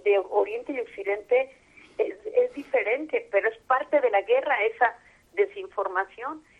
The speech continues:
Entonces, ¿qué nos queda a los ciudadanos? Pues la verdad es que, eh, como a ti como periodista, que me imagino, pues, que tienes que estar leyendo cantidad de medios de uno y otro lado para tratar de generar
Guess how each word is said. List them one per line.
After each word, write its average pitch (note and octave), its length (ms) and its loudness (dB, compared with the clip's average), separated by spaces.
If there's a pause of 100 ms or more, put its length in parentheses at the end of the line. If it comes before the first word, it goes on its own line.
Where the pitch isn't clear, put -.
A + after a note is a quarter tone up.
(160)
Entonces, A#3 360 0 (420)
¿qué B3 140 4
nos C#4 180 -4
queda B3+ 200 2
a B3 40 -2
los A#3+ 180 -2
ciudadanos? G#3 560 -2 (100)
Pues F#3+ 120 -4 (160)
la G3 140 0
verdad G3+ 220 2 (100)
es - 80 -20
que, A3 260 -2 (380)
eh, F3+ 180 -6
como G3 220 -2
a F#3+ 80 0
ti - 100 -16
como A#3 240 -4
periodista, G3+ 440 -6
que - 100 -12
me F#3 80 -8
imagino, F#3 400 -8
pues, - 200 -8
que - 180 -20
tienes A#3 320 -4
que - 60 -20
estar A3 180 0
leyendo A#3 560 0
cantidad G3+ 400 -2
de B3 100 -2
medios A#3 320 -2
de A3 80 -6
uno A3+ 140 -8
y A#3 60 -8
otro A#3 180 -6
lado A3 240 0
para F#3 160 -2
tratar G#3+ 320 0
de C4+ 80 2
generar G#3 500 0